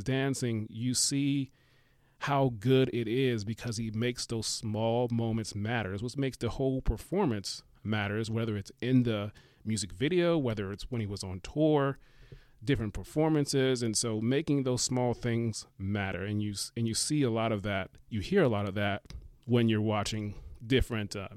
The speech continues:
dance competitions, well, as I do,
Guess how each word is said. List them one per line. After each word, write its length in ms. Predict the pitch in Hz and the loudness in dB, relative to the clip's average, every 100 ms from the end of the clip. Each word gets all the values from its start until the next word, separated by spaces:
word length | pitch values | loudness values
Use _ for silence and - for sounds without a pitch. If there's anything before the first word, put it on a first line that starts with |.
| 98 | -6
dance 480 | 101 123 120 117 - - - - | 0 0 0 -2 -8 -12 -16 -8
competitions, 880 | 143 117 - 120 104 104 101 - - | -4 -2 -2 -4 -4 -4 -8 -8 -6
well, 200 | 101 85 | -6 -6
as 160 | 101 113 | -8 -4
I 160 | 113 | -4
do, 260 | 110 104 | -4 -4